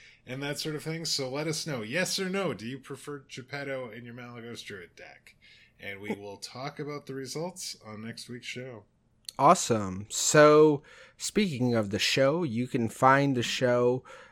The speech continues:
Speaker 2: uh, via email. You can email us at doctor three H S at gmail dot com. You can find the show on Twitter at Doctor Three H S. Um, and you can find our top pinned tweet,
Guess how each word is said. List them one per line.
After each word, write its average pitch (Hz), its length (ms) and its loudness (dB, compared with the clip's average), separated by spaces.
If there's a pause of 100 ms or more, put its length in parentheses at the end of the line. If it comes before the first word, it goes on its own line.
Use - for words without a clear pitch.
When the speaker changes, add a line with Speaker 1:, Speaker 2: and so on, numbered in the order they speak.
(180)
Speaker 2:
uh, 113 240 6
via 120 420 2
email. 226 600 6
You 143 120 0
can 120 140 2
email 131 340 4
us 127 140 -4
at 131 280 0
doctor 120 360 4
three 127 540 -2
H 127 260 -6 (100)
S - 400 2 (120)
at - 280 -2
gmail 123 460 0
dot 110 240 -2
com. 202 420 4 (460)
You 120 100 -6
can 135 140 6
find 151 320 8
the 151 60 4
show 151 440 6
on 151 320 8
Twitter 135 600 8 (140)
at 147 360 6
Doctor 135 400 6
Three 135 420 0
H 120 320 -2
S. 139 400 4 (500)
Um, 131 480 10
and 135 220 4
you 135 80 4
can 131 220 2
find 135 340 6
our 127 80 8
top - 380 2
pinned 127 260 8
tweet, - 680 -2